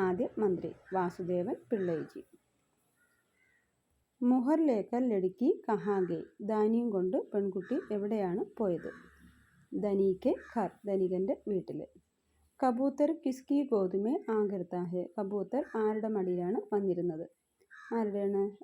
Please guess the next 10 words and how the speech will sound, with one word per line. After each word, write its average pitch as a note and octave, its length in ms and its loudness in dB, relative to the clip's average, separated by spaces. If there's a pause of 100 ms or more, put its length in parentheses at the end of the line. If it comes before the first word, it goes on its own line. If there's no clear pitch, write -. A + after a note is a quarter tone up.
(120)
രാജാക്കി. E3+ 540 -4 (1800)
ഇപ്പോൾ C4 220 0
പത്ത് A#3 240 0
ക്വസ്റ്റിൻ്റെ A#3 380 0
ആൻസർ A3+ 280 0
മനസ്സിലായല്ലോ. A3+ 480 0 (280)
അടുത്ത് G#3+ 260 0 (720)
റോമൻ A#3 300 2
ലെറ്റർ C4 260 0 (460)
ത്രീ C4 120 0